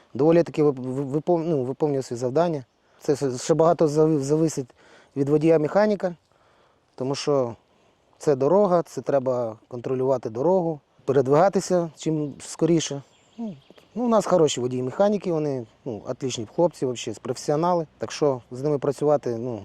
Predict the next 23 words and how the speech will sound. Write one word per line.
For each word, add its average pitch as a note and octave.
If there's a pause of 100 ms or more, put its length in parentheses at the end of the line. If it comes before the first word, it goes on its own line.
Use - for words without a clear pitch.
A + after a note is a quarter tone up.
(120)
дуже B2+
приємно, A2
чесно. -
Багато C3
раз D#3
спасали C3+
нам A#2+
життя, F3 (720)
виводили B2
з-під A#2+
обстрілу. D#3 (680)
Було B2
таке, A#2+
що B2+
і A2+
касетками F#3
нас E3
крили, D#3+ (800)
і A#2+
мінометом F3
нас F3
крили. D#3+
Ну, A#3+